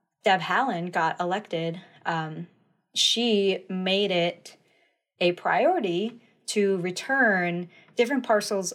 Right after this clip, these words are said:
of land back to Indigenous peoples. And Indigenous peoples that had, you know, had prior used it or had stake or claim or over it or anything like that.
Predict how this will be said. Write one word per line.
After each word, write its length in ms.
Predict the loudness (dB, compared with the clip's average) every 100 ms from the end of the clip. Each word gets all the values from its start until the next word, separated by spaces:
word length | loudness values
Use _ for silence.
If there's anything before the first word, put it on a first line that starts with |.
| 0
of 460 | 2 2 0 -4 -12 _ -8
land 640 | -2 0 0 -4 -6 -2
back 280 | -2 -2 -6
to 460 | -4 0 0 -2 -6 _ _
Indigenous 840 | -4 -2 -2 -2 -4 -4 -4 -6 -10 _
peoples. 580 | -8 -8 -8 -12 -14 -16 _ _ _ _ _ _ -4
And 360 | 2 4 4 0 -8 -20 -20 -20 _
Indigenous 440 | 2 4 4 2 -2
peoples 360 | -4 0 2
that 180 | 4 4
had, 180 | 2 0
you 100 | -4
know, 120 | -2
had 160 | -2 -4
prior 340 | 0 2 2
used 360 | 0 0 -2 0
it 140 | 0 2
or 160 | 0
had 280 | 2 0 0
stake 340 | 0 0 0 -2
or 160 | -4
claim 400 | -4 -2 -2 -2
or 140 | 0 0
over 180 | 2 0
it 240 | 0 -2 -2
or 100 | -2
anything 340 | -2 -4 -6
like 180 | -8 -2
that. 240 | -2 -2